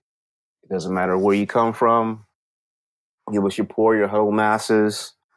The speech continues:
and, you know, you can live your dream here in the United States. Whether or not you believe that's tr-,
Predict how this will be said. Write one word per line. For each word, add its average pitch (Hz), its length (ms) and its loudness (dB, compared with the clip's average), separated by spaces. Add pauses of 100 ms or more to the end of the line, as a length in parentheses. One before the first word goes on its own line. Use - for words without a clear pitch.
(380)
and, 95 480 0
you 95 60 0
know, 92 120 0
you 95 160 0
can 98 360 -2
live 107 200 0
your 104 140 -2
dream 101 280 -2
here 98 140 -2
in 95 80 -2
the 95 60 -4
United 92 380 -6
States. - 380 -2
Whether 110 140 4
or 110 40 4
not 107 220 2
you 107 80 2
believe 104 200 4
that's 95 200 4
tr-, 110 100 -4